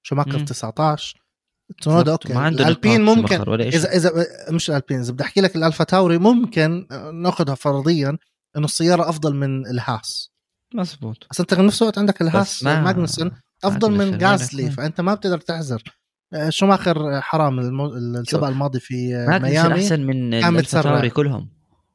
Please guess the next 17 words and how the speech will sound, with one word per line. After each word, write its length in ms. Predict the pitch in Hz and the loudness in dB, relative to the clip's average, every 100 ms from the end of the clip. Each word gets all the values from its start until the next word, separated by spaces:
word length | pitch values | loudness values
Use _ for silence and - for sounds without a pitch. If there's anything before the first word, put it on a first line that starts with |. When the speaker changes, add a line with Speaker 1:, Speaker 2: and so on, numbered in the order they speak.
| _ _ _ _ _ _ _ _ _ _ _ _ _ _ _ | _ _ _ _ _ _ _ _ _ _ _ _ _ _ _
Speaker 1:
يا، 80 | 220 240 _ _ - | 2 2 _ _ -2
عنده 220 | 165 208 | 2 4
Speaker 2:
ماجنسون 40 | 185 | 4
Speaker 1:
نقاط 140 | 151 | 2
Speaker 2:
أحسن 220 | 202 - | 2 2
Speaker 1:
أكتر. 140 | 156 135 | 0 -2
Speaker 2:
منهم. 140 | 117 _ _ _ - | -6 _ _ _ -2
Speaker 1:
بس 200 | 160 - | 0 4
هي 100 | 202 | 4
Speaker 2:
طبعًا. 100 | 180 | 4
Speaker 1:
نقطتي 380 | - 196 170 160 | 2 -2 0 0
إنه 500 | 151 147 143 147 160 | 2 2 4 2 -2
شوماخر 600 | - 165 190 185 185 - _ - - _ - | -2 0 0 2 0 -2 _ -20 -20 _ -12
في 160 | - 160 | 0 4
ميامي 320 | 160 180 170 | 6 6 4
تسرع 520 | - - 185 160 117 | 0 -2 -2 -2 -4
كتير، 520 | - - 135 151 - | -6 -6 -4 -4 -6